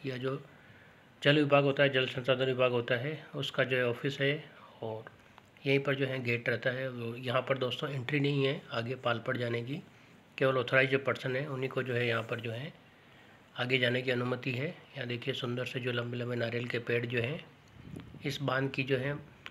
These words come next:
पाल की तल-, तलहटी में जो है लगे हुए हैं दोस्तों। बहुत ही जो है हरा भरा और एकदम सा जो है शानदार सा जो क्षेत्र।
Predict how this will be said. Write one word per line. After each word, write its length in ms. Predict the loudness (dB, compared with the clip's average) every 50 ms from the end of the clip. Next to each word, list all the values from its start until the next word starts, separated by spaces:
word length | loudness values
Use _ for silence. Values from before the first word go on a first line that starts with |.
| -16 -16 -20 -20 -20 -20 -12 -2
पाल 200 | 0 2 2 2
की 140 | 4 2 2
तल-, 140 | 2 2 0
तलहटी 440 | 0 -2 0 0 0 0 0 0 0
में 160 | 0 0 0
जो 80 | 0 0
है 120 | 0 0
लगे 240 | 0 0 0 0 0
हुए 120 | 0 0
हैं 160 | 0 0 -2
दोस्तों। 320 | -2 -2 -4 -4 -6 -6 -6 -8 -12 -18 -20 -20 -20 -20 -20 -20 -20 -20 -14 -4 0
बहुत 220 | 0 0 0 -2
ही 60 | -6
जो 120 | -4 -4 -4
है 260 | -2 -4 -4 -4 -8 -12 -16 -18 -18 -20 -20 -20 -20 -20 -20 -20 -20 -20 -20 -20 -20 -20 -20 -18 -2
हरा 200 | 2 6 6 6
भरा 220 | 8 8 6 8 8
और 200 | 6 6 4 4
एकदम 300 | 2 2 0 -2 -2 0
सा 140 | -2 -4 -2
जो 140 | 0 -2
है 220 | -2 -2 -4 -4 -4
शानदार 380 | -2 -2 0 0 0 -2 -4
सा 140 | 0 0 0
जो 120 | 0 0 -4
क्षेत्र। 360 | -4 -2 -2 -2 -2 -6